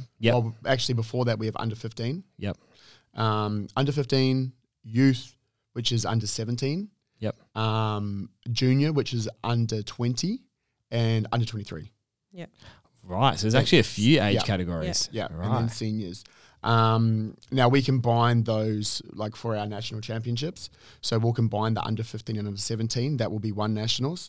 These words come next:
Speaker 2: Then we combine the under twenty and under twenty-three,
Speaker 3: Yep.
Speaker 2: and then the seniors are a standalone.
Speaker 1: So when you've gone to these nationals, you had six people from W A.
Speaker 2: Yeah, there was six lifters. The first time I coached as an official coach on the state team, I think we had six,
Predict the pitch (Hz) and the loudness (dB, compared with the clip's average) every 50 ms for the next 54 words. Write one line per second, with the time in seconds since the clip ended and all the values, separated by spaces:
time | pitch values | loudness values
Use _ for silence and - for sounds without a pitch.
0 | - - 120 110 110 104 - 107 104 98 117 107 104 107 113 110 110 101 107 113 | -12 -6 -4 -4 -4 -2 -4 -4 -4 -2 0 0 2 2 2 2 0 -2 -4 -6
1 | 107 101 101 - - 104 110 107 98 - - - 123 139 147 156 139 120 - 113 | -6 -4 -6 -6 -4 -6 -6 -6 -8 -8 -4 -2 0 0 2 0 0 -2 -2 -4
2 | 110 107 - - 117 110 110 - 143 160 196 208 208 - _ - 170 - 71 - | -8 -8 -8 -8 -8 -8 -6 -4 -2 -2 -2 -4 -6 -14 _ -16 -12 -12 -8 -6
3 | - 107 107 101 98 101 - - - 107 101 104 101 101 104 92 98 - - - | -4 -4 -4 -4 -6 -6 -6 -6 -4 -4 -4 -4 -4 -4 -6 -6 -6 -6 -6 -6
4 | - 71 78 95 92 71 - 113 113 - - 117 113 110 113 120 127 120 113 101 | -8 -8 -8 -8 -8 -8 -8 -8 -6 0 2 2 4 4 6 6 6 4 4 2
5 | - 117 107 107 101 104 107 104 95 - 110 104 101 98 - 107 101 98 95 95 | 0 0 0 0 0 0 0 0 0 0 0 0 0 0 0 0 0 0 2 0
6 | 90 - - - 98 90 98 98 - - - 120 - - - 117 104 95 101 95 | 0 0 -2 -2 -2 -2 -2 -2 -2 -2 -2 -2 -2 -2 0 0 0 0 -2 -4
7 | - 98 98 98 101 98 92 95 92 92 92 92 90 90 98 120 139 143 139 127 | -4 -2 0 0 2 2 2 2 2 2 2 2 2 4 6 6 8 8 8 8
8 | 120 120 120 120 - - - - - 196 196 - - - 147 143 160 165 - - | 6 6 4 4 2 0 0 2 2 2 0 0 -2 0 2 2 2 2 0 -2
9 | - 135 127 127 117 - - - 113 - 160 175 180 - 165 156 143 123 117 - | 0 0 2 2 0 -2 -4 -6 -6 -2 -2 -2 -2 -2 -2 -2 -2 -2 -2 -4
10 | - 107 135 185 - - - - - 117 117 107 113 110 107 - - 131 123 - | -4 -4 -4 -4 -6 -8 -10 -6 -4 -4 -2 -2 -2 -2 -2 -2 -2 -2 0 0
11 | 120 110 110 - 107 117 143 190 - - - - - - - 113 113 110 104 - | 0 -2 -2 0 0 0 0 0 -2 -6 -8 -8 -6 -4 -4 -2 -2 -2 -2 -2
12 | - 117 113 - - - 131 143 170 196 - 104 117 135 131 127 117 113 110 101 | -4 -4 -4 -4 -4 -6 -6 -6 -6 -6 -6 -6 -6 -4 -4 -4 -2 -4 -4 -4
13 | 101 - - - - - - - - - - | -6 -6 -4 -4 -4 -4 -4 -4 -4 -6 -6